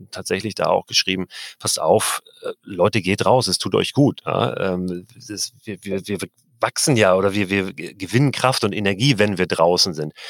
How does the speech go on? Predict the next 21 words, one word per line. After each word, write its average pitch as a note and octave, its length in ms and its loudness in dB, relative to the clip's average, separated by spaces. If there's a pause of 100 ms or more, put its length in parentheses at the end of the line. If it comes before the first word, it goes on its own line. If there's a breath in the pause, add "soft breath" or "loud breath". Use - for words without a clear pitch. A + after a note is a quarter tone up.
(180 loud breath)
Nur G#2+ 240 4
eben A#2 240 2
mit G#2 160 0
der G2 100 4
ganz F#2+ 500 -2
klaren G2 840 0
Einschränkung, G#2 880 0 (300 loud breath)
Verantwortung G2+ 680 0
zu - 140 -4
übernehmen, F#2+ 520 2
was F#2 160 2
für - 120 -2
mich F2+ 300 -2
bedeutet, F2 680 0 (420 loud breath)
eben, G2 580 -2
ähm, E2 280 -6 (100)
alleine F2 560 2
dort A#2 220 2
unterwegs A2 520 -2
zu A2 120 0
sein G#2+ 340 2